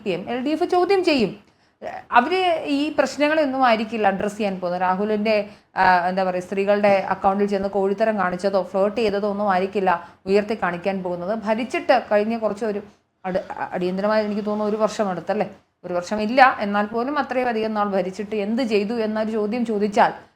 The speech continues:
രാഹുലിന് അടുത്ത വർഷവും തെരഞ്ഞെടുപ്പിൽ നിൽക്കണമെങ്കിൽ അല്ലെങ്കിൽ കോൺഗ്രസിനൊരു, ആ, അടുത്ത തവണയും ജയിച്ച് കയറണമെന്നുണ്ടെങ്കിൽ എന്തെങ്കിലുമൊക്കെ ചെയ്യേണ്ടുന്ന ഒരു കാര്യമുണ്ട്. വി ഐ പി മണ്ഡലമായിരുന്നതുകൊണ്ട് മാത്രം കാര്യമില്ല. വലിയ വി ഐ പി മണ്ഡലങ്ങളിലൊക്കെ ആളുകൾ തോറ്റുപോയ ചരിത്രമൊക്കെ നമുക്ക് നന്നായി അറിയാവുന്നതാണ്.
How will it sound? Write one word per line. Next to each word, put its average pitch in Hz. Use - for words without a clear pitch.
രാഹുലിന് 208
അടുത്ത 226
വർഷവും 240
തെരഞ്ഞെടുപ്പിൽ 214
നിൽക്കണമെങ്കിൽ 208
അല്ലെങ്കിൽ 269
കോൺഗ്രസിനൊരു, 226
ആ, -
അടുത്ത 208
തവണയും 220
ജയിച്ച് 208
കയറണമെന്നുണ്ടെങ്കിൽ 196
എന്തെങ്കിലുമൊക്കെ 277
ചെയ്യേണ്ടുന്ന 233
ഒരു 214
കാര്യമുണ്ട്. 196
വി 180
ഐ 196
പി 240
മണ്ഡലമായിരുന്നതുകൊണ്ട് 208
മാത്രം 202
കാര്യമില്ല. 180
വലിയ 180
വി 190
ഐ 185
പി 190
മണ്ഡലങ്ങളിലൊക്കെ 190
ആളുകൾ 185
തോറ്റുപോയ 185
ചരിത്രമൊക്കെ 190
നമുക്ക് 180
നന്നായി 190
അറിയാവുന്നതാണ്. 175